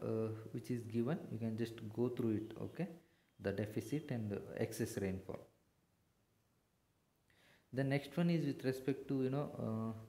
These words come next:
secrecy. Supreme Court says secrecy of vote must be in any election. So Supreme Court on Friday held that in any election, uh,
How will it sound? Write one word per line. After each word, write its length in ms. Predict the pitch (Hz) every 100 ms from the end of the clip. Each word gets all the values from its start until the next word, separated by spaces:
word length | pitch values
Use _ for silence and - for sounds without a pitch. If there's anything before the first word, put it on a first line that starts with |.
| - -
secrecy. 680 | 131 - 135 135 - 185 - - -
Supreme 300 | 131 127 143
Court 240 | 135 143 -
says 420 | - 135 165 165
secrecy 500 | 123 - 131 131 131
of 120 | 131 -
vote 300 | 131 127 127
must 240 | 117 120 - - _
be 240 | 135 175 -
in 160 | 117 120
any 260 | 113 113 165 -
election. 540 | 117 120 - - 90 - - - - _
So 60 | 110
Supreme 440 | 127 123 135 143
Court 300 | - 143 156
on 160 | 151 127
Friday 320 | - 120 123 139
held 360 | 123 131 135
that 200 | 120 123
in 140 | 131 127
any 260 | 120 139
election, 480 | 135 120 120 - 143 - - - _ -
uh, 120 | 107